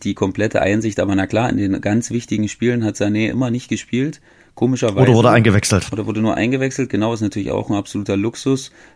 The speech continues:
Speaker 1: ihn dann noch bringen zu können. Aber ich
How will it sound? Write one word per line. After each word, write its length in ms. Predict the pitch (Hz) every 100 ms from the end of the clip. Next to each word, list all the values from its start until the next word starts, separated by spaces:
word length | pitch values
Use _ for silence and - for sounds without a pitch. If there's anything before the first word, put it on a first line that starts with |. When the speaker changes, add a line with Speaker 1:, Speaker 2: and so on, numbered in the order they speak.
| -
Speaker 1:
ihn 280 | - 113
dann 140 | 107 104
noch 120 | 98
bringen 300 | 104 113 135
zu 120 | -
können. 420 | - 123 131 143 - _ _ _ _
Aber 200 | - 104
ich 160 | 101